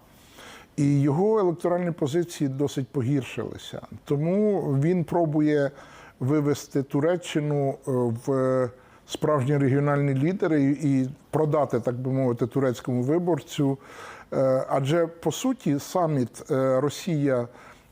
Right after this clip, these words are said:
е, Середня Азія відбувався за кураторства, е, Туреччини. Тюрксой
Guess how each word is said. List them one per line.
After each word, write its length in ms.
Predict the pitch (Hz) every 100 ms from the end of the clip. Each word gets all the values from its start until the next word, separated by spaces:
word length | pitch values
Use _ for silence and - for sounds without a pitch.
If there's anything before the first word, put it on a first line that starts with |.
| 143
е, 100 | 127
Середня 440 | - 143 135 139 175
Азія 400 | 247 185 151 139
відбувався 640 | 135 135 135 175 190 160
за 120 | 143
кураторства, 1000 | 135 139 143 147 151 - - 156 147 143 -
е, 1800 | 135 139 135 135 131 131 139 143 143 143 143 143 143 147 147 147 143 143 151 156 113 131 135 120 - -
Туреччини. 580 | - 190 175 - 113 113 - - - - - - - -
Тюрксой 720 | - 196 - - 214 175 143